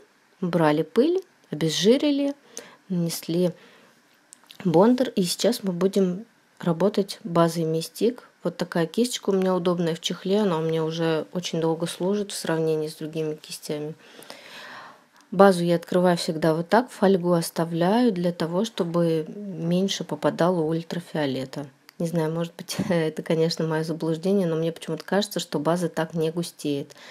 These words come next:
потому что, наверное, кто работает в больших объемах, замечали, что когда открываешь базу, она жиже и лучше распределяется по ногтевой пластине. А потом,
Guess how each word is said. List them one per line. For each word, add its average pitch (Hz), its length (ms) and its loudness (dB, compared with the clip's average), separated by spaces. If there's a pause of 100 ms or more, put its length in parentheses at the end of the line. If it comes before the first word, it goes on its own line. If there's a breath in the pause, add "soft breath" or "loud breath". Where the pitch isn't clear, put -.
(220 loud breath)
потому 170 260 -2
что, 170 160 -6
наверное, 156 600 0 (640 loud breath)
кто - 180 4
работает 175 600 2
в - 100 -16
больших 165 540 0
объемах, 170 520 4
замечали, 160 540 0
что - 160 -4
когда 160 320 0
открываешь 180 560 2
базу, 160 400 2
она 165 240 0
жиже 170 420 -2
и 165 300 -4
лучше 170 380 -4
распределяется 160 840 -2
по - 100 -6
ногтевой 156 420 -6
пластине. 147 640 -6 (400 loud breath)
А 170 80 -2
потом, 202 480 2